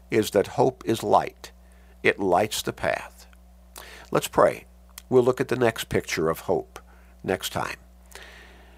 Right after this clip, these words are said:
Father, we come to you at this time, thanking you for giving us the hope of being able to count ourselves forgiven and redeemed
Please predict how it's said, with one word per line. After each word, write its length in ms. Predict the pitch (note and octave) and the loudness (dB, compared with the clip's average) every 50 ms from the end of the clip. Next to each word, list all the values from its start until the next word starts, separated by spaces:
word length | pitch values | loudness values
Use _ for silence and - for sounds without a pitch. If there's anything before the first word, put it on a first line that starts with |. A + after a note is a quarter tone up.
| - - - | -20 -10 2
Father, 400 | - C3+ C3 C3+ B2+ B2+ B2 A#2+ - | 6 8 8 8 8 6 4 4 2
we 120 | A#2 A#2+ | 0 0
come 260 | - - C3 A#2+ A#2+ A#2+ | 2 2 2 2 2 2
to 100 | - A2+ | 2 4
you 100 | G2 G2 | 4 4
at 100 | F#2+ - | 4 4
this 180 | G#2+ G#2 - | 2 0 0
time, 520 | - - A#2+ G2+ D#2 C#2+ C#2 B1+ B1+ - - - - - - - - - | 0 0 0 2 2 0 -2 -4 -8 -14 -18 -20 -20 -20 -20 -16 0 4
thanking 400 | B2+ C3 C3+ - - C3 A#2 A2+ | 4 4 4 4 0 -2 0 2
you 180 | G#2+ A2+ B2 | 2 4 2
for 220 | B2 - - G2 G2 | 2 2 0 -2 0
giving 400 | F#2 B2 D3+ E3 D#3 A#2 F2+ E2 | 4 4 4 6 4 4 2 2
us 220 | C#2+ - - - | -2 -2 0 2
the 160 | - B2+ B2+ | 2 2 2
hope 420 | - D#3 E3+ F#3+ - - - - - - - - - - - - - - - - - - - - - - - - - - - - - - - - - - - - - | 4 6 6 6 6 4 0 -14 -20 -20 -20 -20 -20 -20 -20 -20 -20 -20 -20 -20 -20 -20 -20 -20 -20 -20 -20 -20 -20 -20 -20 -20 -20 -20 -20 -20 -20 -20 -12 -2 2
of 160 | A2+ G#2 G#2 | 2 2 4
being 260 | G#2+ C3+ C3+ B2+ A#2+ - | 4 4 4 2 4 4
able 360 | A#2 C3+ D3+ D#3 D#3 D#3 D3+ | 4 4 6 6 4 2 2
to 440 | - - - A#2 G#2 G2 F2+ F2 - - - - - - - - - - - - - - - - - - - | 2 0 2 2 4 4 2 0 -2 -8 -18 -20 -20 -20 -20 -20 -20 -20 -20 -20 -20 -20 -20 -20 -20 -14 -6
count 300 | - - D3 E3+ F#3 - | 0 2 2 4 4 4
ourselves 720 | A#2 G#2 G2 - - A2+ E2 B1+ A1+ G1+ A1+ - - - - - | 4 4 4 2 0 0 0 0 0 -4 -6 -8 -10 -10 -12 -14
forgiven 680 | - - - A2 G#2 F#2 F#2 A2+ C3 C3 D#3+ E3 F#3+ - - - - - - - - - - - - - - - - - - - | -14 -4 0 0 0 2 2 2 2 2 0 -2 -4 -6 -16 -20 -20 -20 -20 -20 -20 -20 -20 -20 -20 -20 -20 -20 -20 -20 -10 -4
and 200 | - G#2 G#2+ A#2 | -2 -2 0 0
redeemed 680 | C3 D3+ C3 C#3 C3+ A2 E2 C#2 B1+ C2 C#2 - F#2+ | 0 0 0 2 0 2 0 -2 -6 -10 -14 -14 -16